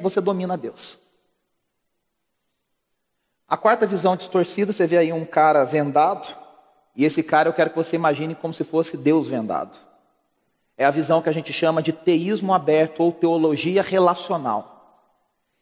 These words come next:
Esses caras são diametra-, dia-, diametralmente, é, saiu mais ou menos,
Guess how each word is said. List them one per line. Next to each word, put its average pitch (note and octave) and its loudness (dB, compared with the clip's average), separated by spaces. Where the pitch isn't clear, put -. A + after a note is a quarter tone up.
Esses A#3 0
caras A#3+ 0
são A3+ 0
diametra-, A#3+ 2
dia-, G#3 -2
diametralmente, D3+ -12
é, B2+ -2
saiu A#2+ -8
mais B2 -8
ou A#2+ -10
menos, B2+ -12